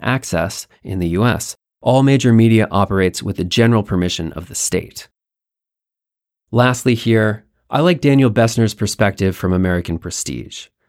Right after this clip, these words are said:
Mapping U S style imperial ambitions onto China does not correspond with their actions in the real world.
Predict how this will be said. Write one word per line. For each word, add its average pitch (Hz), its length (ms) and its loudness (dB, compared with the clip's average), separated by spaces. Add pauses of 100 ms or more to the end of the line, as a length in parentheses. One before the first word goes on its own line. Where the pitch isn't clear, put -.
(160)
Mapping 107 340 2
U 127 200 4
S 127 120 0
style 117 380 2
imperial 107 520 2
ambitions 104 540 0
onto 90 240 -8
China 120 480 0 (180)
does 101 160 -2
not 120 300 4
correspond 110 640 2
with 90 140 -4
their 87 140 -2
actions 92 460 -4
in 85 120 -6
the 85 80 -4
real 80 260 -6
world. 92 540 -4